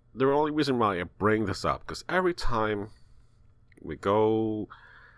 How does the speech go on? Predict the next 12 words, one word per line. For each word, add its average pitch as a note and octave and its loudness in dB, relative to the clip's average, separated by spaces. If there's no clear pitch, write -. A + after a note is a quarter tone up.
to C2+ -12
some F2+ -4
kind F2+ -4
of D#2+ -6
festival A#2 2
or F2 -2
to - -12
a - -12
park, C3 4
like, F2+ -4
you F#2 -4
know, B1 -8